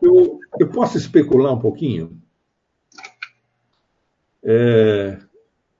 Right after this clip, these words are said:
quando Jesus fala do rico e do Lázaro, embora seja o mesmo nome, ele certamente não, não é a mesma pessoa.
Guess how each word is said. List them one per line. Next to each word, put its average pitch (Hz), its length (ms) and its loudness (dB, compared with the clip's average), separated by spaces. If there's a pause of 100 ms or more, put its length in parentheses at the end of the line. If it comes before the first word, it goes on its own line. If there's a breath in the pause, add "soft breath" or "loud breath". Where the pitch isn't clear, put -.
(140)
quando 247 360 -2
Jesus 151 580 0
fala 151 380 -4
do 123 280 -4
rico 170 400 -6
e 151 40 -4
do 127 140 0
Lázaro, 113 560 -4
embora 120 380 -2
seja 120 320 -4
o 113 40 -4
mesmo 107 360 0
nome, 120 320 0
ele 95 80 -6
certamente 127 580 -4
não, 110 160 -6 (180)
não 113 240 -8
é 127 120 -6
a 110 60 -4
mesma 107 220 -6
pessoa. 90 600 -4